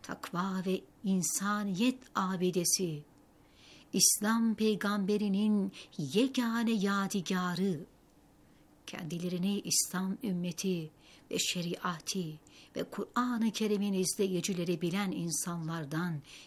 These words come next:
bir gece namaz ve ibadet için mühlet istiyordu. İmam şöyle buyurdu: "Bu geceyi mühlet versinler. Rabbim bilir.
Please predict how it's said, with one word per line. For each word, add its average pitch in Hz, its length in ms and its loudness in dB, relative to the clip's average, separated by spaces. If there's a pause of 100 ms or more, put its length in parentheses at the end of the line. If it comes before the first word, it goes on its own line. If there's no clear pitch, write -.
(140)
bir 226 460 0
gece 175 580 2 (260)
namaz 180 600 0
ve 202 60 2
ibadet 180 600 0
için 185 520 0 (260)
mühlet 196 560 2
istiyordu. 180 920 -2 (1900)
İmam 165 540 -2
şöyle 165 520 -6
buyurdu: 147 440 -12 (1300)
"Bu 196 100 4
geceyi 190 640 4 (240)
mühlet 202 680 0
versinler. 160 1080 -4 (1000)
Rabbim 180 460 -2
bilir. 156 680 -6